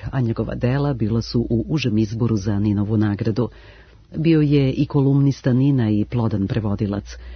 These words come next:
Na portugalski jezik prevodio je dela Ive Andrića, Miloša Crnjanskog, Dragoslava Mihajlovića i Dušana Kovačevića.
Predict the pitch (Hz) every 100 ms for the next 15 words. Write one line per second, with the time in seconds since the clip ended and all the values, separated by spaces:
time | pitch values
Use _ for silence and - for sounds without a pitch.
0 | - - - 175 - 131 - 107 98 -
1 | 107 127 131 160 - 165 127 110 110 101
2 | 87 107 123 120 113 107 - 139 131 123
3 | 123 120 - 123 - 135 131 131 127 120
4 | 127 120 113 - 123 - - - - 110
5 | 104 101 - 98 98 101 113 117 123 120
6 | - 113 92 - 104 98 - 98 104 107
7 | - - - - - -